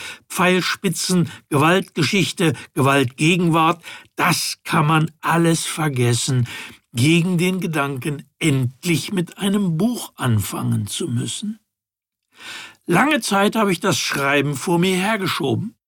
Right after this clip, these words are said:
Ich muss noch dieses lesen, hatte ich gedacht, jenes recherchieren,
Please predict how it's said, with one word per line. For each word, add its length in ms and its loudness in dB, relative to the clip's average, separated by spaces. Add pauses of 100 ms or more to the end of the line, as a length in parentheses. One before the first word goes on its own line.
(220)
Ich 140 -8
muss 220 0
noch 160 -6
dieses 400 0
lesen, 360 0
hatte 200 -2
ich 100 -8
gedacht, 320 -2 (280)
jenes 540 2
recherchieren, 840 -2